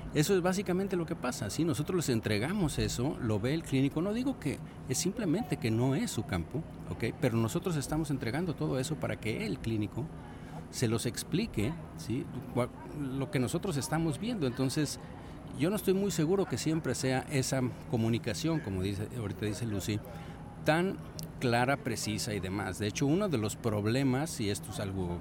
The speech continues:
que a lo mejor platicamos un, un rato más, que, que se está viendo es que alguien como chat G P T,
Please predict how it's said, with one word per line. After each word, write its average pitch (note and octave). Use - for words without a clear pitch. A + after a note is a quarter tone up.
que G#2
a -
lo F#2
mejor F#2
platicamos G2+
un, G2
un G#2+
rato G2+
más, B2+
que, A#2+
que A2+
se A2
está C#3+
viendo D3+
es A#2+
que C3
alguien B2+
como G#2
chat A2+
G -
P G#2+
T, A2+